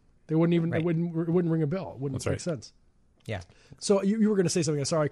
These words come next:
Speaker 1: I, I kinda cut you off, did I?
Speaker 3: Oh, no, I, I think we'll get into it in, uh, la-, later on. But, uh, you know, to Sean's point, we, we found ourselves in a position where we're putting a lot of energy into supporting the K Cura brand as well as the Relativity brand.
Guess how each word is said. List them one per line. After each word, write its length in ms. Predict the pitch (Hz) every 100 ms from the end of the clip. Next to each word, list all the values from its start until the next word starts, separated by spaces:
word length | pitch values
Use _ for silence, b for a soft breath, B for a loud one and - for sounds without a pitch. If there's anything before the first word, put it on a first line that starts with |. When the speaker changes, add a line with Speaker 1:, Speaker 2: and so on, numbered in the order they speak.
| -
Speaker 1:
I, 40 |
I 80 | 143 127 -
kinda 200 | 151 131
cut 160 | 139
you 80 | 123
off, 140 | 117
did 120 | - 123
I? 120 | 117 - _
Speaker 3:
Oh, 200 | 180 170
no, 120 | 151 127
I, 220 | 120 139
I 40 |
think 160 | 123 143
we'll 100 | 127
get 100 | 120
into 200 | 110 117
it 160 | 113 113
in, 120 | 113
uh, 140 | 110 110
la-, 340 | 110 110 117
later 220 | 120 110 107
on. 200 | 104 104
But, 160 | 98
uh, 260 | 95 98 107
you 80 | 120
know, 80 | 104
to 140 | -
Sean's 300 | 107 110 101
point, 340 | - - 104 101
we, 100 | 110
we 320 | 120 117 110 107
found 240 | 123 113
ourselves 300 | 110 113 101
in 60 | 107
a 20 |
position 420 | 98 131 - 117
where 140 | 107 104
we're 100 | 101
putting 220 | 113 104
a 60 | 101
lot 240 | 101 101
of 120 | 101
energy 400 | 98 101 101 101
into 280 | 98 95 104
supporting 500 | 95 101 104 98 95
the 60 | 92
K 200 | - 98
Cura 280 | - 104 101
brand 340 | 104 98 98
as 120 | 98 113
well 160 | 101
as 100 | 98
the 80 | 98
Relativity 420 | 98 98 170 147
brand. 380 | 107 104 101 101